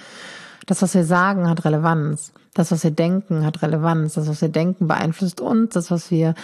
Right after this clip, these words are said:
sagen, beeinflusst uns und andere und hat auch immer einen Einfluss auf unsere,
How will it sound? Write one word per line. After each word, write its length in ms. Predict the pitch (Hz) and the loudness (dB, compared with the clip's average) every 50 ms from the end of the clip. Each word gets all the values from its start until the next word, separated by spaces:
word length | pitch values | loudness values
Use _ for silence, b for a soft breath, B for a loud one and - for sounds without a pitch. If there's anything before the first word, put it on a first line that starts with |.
| B B B | B B B
sagen, 540 | - 156 165 180 185 202 208 208 196 185 180 | -2 0 2 2 2 2 2 2 2 2 2
beeinflusst 560 | - - - 202 175 - - 180 - - 415 | 2 0 0 0 0 0 -2 -4 -6 -6 -4
uns 340 | 269 226 208 202 208 208 - | 0 2 2 2 2 0 -2
und 220 | 175 - - - | -4 -4 -2 0
andere 560 | 185 190 202 208 208 202 185 190 190 190 190 185 B B B B B | 0 2 4 4 2 2 2 2 2 2 0 -2 B B B B B
und 360 | - 190 180 180 180 160 160 | 0 2 2 4 2 2 0
hat 120 | 180 - 175 | 0 2 0
auch 160 | 165 - - - _ - | 0 -2 -6 -10 _ 2
immer 500 | 247 214 220 214 208 196 190 185 - - | 2 4 4 4 4 4 2 0 0 -2
einen 140 | 214 - | -2 -2
Einfluss 580 | - - 190 196 175 - - 185 175 175 165 - - - | -2 0 0 0 0 0 2 2 2 2 0 -4 -6 -4
auf 180 | 175 175 165 - | -2 -2 -2 -2
unsere, 760 | - 185 170 165 160 160 170 165 160 160 160 160 160 160 | -2 0 0 2 0 0 0 0 2 2 2 2 0 -2